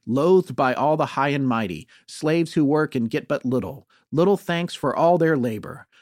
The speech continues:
Yet they are both skilled and many, many men with many talents. They are but a herd of gremlins, gremlins who do all the flying, gremlins who do much instructing, work shunned by the wing commanders.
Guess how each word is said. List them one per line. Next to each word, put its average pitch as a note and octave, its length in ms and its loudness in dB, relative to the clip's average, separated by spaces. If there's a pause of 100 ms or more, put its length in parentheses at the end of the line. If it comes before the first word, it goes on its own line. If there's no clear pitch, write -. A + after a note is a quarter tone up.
(120)
Yet D#3+ 160 0
they F3 140 2
are F3 80 2
both F#3 220 2
skilled G#3+ 520 0
and D#3+ 280 -2
many, B2 360 -6 (220)
many E3+ 300 2
men E3+ 340 0
with G#2+ 180 -4
many A#2+ 300 -2
talents. - 560 -14 (380)
They D3+ 160 2
are F3+ 180 4
but D#3+ 180 -2
a E3 60 0
herd D#3+ 460 0
of A#2+ 140 -4
gremlins, B2 600 -4 (260)
gremlins F3 420 0
who F3+ 60 2
do D#3+ 260 2
all G3 280 4
the F3 80 2
flying, - 560 -8 (260)
gremlins F#3+ 380 2
who F#3+ 140 2
do E3 180 2
much E3+ 320 -2
instructing, C#3 720 -4 (200)
work F#3+ 360 0
shunned C3 580 -2
by A2 160 -2
the A2+ 80 -4
wing A#2 240 -2
commanders. F2+ 720 -10